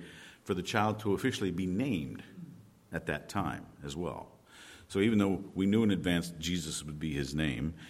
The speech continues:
and I'm sure mother and father called him Jesus, it became official at that eight-day ceremony. And we also, we saw the same things happening for John the Baptist in Luke chapter one, verse fifty-nine. Then forty days after his birth,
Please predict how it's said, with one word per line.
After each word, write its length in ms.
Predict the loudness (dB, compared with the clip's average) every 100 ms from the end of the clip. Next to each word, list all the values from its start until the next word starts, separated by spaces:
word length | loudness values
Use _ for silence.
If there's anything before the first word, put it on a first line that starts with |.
| -12 -2
and 100 | 0
I'm 100 | 2
sure 300 | 0 0 -2 0
mother 240 | 0 2
and 100 | 0
father 240 | -2 -2
called 320 | -2 0 2 2
him 120 | -2
Jesus, 380 | -4 -4 -6 -6
it 160 | -6
became 320 | -6 -2 0
official 600 | 0 -2 -4 -2 -4 -6 -12 -18 _ _ -20 -20 -4
at 140 | 0
that 280 | 2 0 -4 0
eight-day 500 | 0 2 2 2 -2 -6
ceremony. 600 | 0 2 2 -2 -6 -10 -18 -20 _ -20 -20 -20 -20 -20 -20 -20 _ _
And 100 | 4
we 80 | 6
also, 200 | 6 4
we 80 | 4
saw 180 | 6
the 80 | 6
same 240 | 6 6 6
things 240 | 4 4
happening 320 | 4 4 2
for 120 | 0
John 260 | 0 2 4
the 60 | 4
Baptist 480 | 4 4 2 -4
in 100 | -2 0
Luke 140 | -2 -4 -12
chapter 320 | -2 0 0 -2
one, 340 | 0 -2 -4
verse 180 | -6 -6
fifty-nine. 680 | -6 -4 -2 0 -2 -4 -10 -18 -20 _ _ _ _ _ -18 -16 -16 -4
Then 180 | 4 6
forty 300 | 6 4 8
days 300 | 8 8 8
after 280 | 6 4 2
his 160 | 0 0
birth, 440 | -2 0 -2 -4